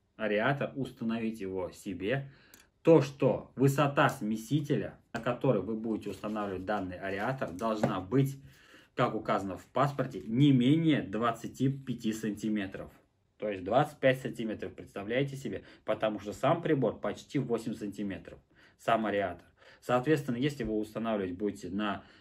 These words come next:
смеситель низкий, маленькой высоты, то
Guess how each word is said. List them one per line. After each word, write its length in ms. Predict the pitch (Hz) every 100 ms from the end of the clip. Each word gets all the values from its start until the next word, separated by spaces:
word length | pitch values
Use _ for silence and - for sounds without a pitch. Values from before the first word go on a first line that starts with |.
| _ _
смеситель 680 | - 120 - 131 113 95 -
низкий, 680 | 107 123 165 - 120 - - _ _ _ _ -
маленькой 420 | 113 123 107 101
высоты, 640 | 95 92 92 - 143 139 - _ _ _ _ _ _ -
то 360 | 123 107 90